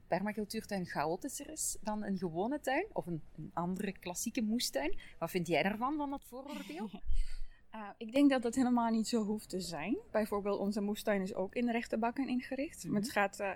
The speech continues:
Speaker 2: eh, vooral ook om, over zaken hoe je met bodem omgaat. Ehm, het kan zo zijn dat een permacultuurtuin chaotische oogst, een natuurlijk ecosysteem oogt ook chaotischer dan een, eh, hele nette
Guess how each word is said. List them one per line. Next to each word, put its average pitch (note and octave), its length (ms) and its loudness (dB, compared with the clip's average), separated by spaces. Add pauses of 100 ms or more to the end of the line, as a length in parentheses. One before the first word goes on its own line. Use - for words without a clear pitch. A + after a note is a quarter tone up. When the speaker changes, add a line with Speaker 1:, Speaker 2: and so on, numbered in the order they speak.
(120)
Speaker 2:
eh, F#3 300 -8
vooral G#3+ 420 0
ook - 320 -4
om, F#3+ 260 -6
over F#3 240 -8
zaken F#3 440 -2 (380)
hoe F#3+ 120 0
je F#3+ 60 -2
met F#3 260 -2
bodem F3 300 -2
omgaat. G#3 680 -6 (560)
Ehm, G3 380 -6 (380)
het - 180 -4
kan D4 200 6
zo D4 140 0
zijn C4 200 2
dat A#3 180 0
een G#3 200 -4 (380)
permacultuurtuin G3 1120 0 (120)
chaotische F#3 720 -2
oogst, - 420 -6
een G3 80 4
natuurlijk A3+ 400 2
ecosysteem F3+ 640 -2 (180)
oogt F#3+ 340 4
ook E3+ 260 -2
chaotischer A3+ 680 0
dan A3+ 160 -2
een, A3 280 -4
eh, G3+ 160 -8 (460)
hele G#3 280 2
nette G3+ 420 0